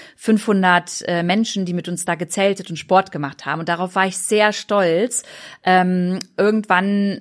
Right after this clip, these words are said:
hat das einfach alles zu viel Geld gekostet und wir haben zu wenig eingenommen und hatten keine Sponsoren und konnten das halt nicht mehr weitermachen. Und dann hat sich auch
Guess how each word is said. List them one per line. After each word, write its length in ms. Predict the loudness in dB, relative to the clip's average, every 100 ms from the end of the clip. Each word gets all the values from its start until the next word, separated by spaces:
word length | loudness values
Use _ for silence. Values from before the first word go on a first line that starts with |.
| -4
hat 160 | -2 -2
das 140 | -2
einfach 220 | -4 -2
alles 200 | -2 -2
zu 120 | -6
viel 120 | -4 2
Geld 200 | 2 0
gekostet 380 | -4 -2 -2
und 120 | -4 -2
wir 80 |
haben 100 | -2
zu 180 | -4 -2
wenig 280 | -2 0 0
eingenommen 400 | 0 0 0 -2
und 100 | -2
hatten 160 | -4 -4
keine 200 | -4 -4
Sponsoren 520 | -6 -2 0 2 0
und 80 | -2
konnten 240 | -6 -8
das 120 | -10
halt 100 | -10
nicht 140 | -10 -8
mehr 100 | -2
weitermachen. 760 | -2 -2 -8 -8 -6 -6 -8 -10 -18 -8
Und 180 | -2 0
dann 240 | 2 0
hat 120 | -2
sich 220 | -6 -4
auch 380 | 2 2 2 -4